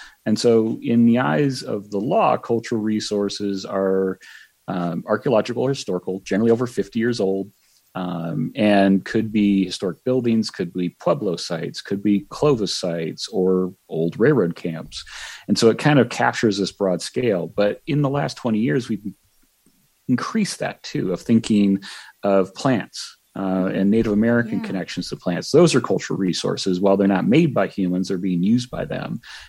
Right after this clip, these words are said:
Speaker 1: And so we've tried to broaden the tent of what that term means to be more inclusive of the folks that still live and occupy this land, and we manage these resources, whether on public land or private land.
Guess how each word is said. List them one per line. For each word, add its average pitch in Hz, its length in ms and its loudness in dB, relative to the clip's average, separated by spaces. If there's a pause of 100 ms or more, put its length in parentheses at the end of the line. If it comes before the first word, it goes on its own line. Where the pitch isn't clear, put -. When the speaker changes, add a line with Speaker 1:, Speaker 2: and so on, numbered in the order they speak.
Speaker 1:
And 101 100 -2
so 107 140 2
we've 107 160 2
tried 135 240 0
to 107 60 -4
broaden 101 360 2
the 90 60 0
tent 107 340 -6
of 98 120 -4
what 92 180 -4
that - 180 -8
term 85 380 -2
means 92 440 6
to - 100 -10
be 92 120 0
more 101 220 4
inclusive 87 760 0 (500)
of 95 220 2
the 98 60 -6
folks 95 340 2
that - 160 0
still 95 500 2
live 101 400 4
and 90 120 -2
occupy 90 420 -4
this 87 220 -6
land, 92 280 0
and 87 80 0
we 90 120 2
manage 90 460 0
these 87 180 -8
resources, 90 500 -4
whether 85 240 -2
on 80 100 -4
public 87 400 -4
land 85 280 -4
or 80 60 -8
private 85 380 -4
land. - 320 -12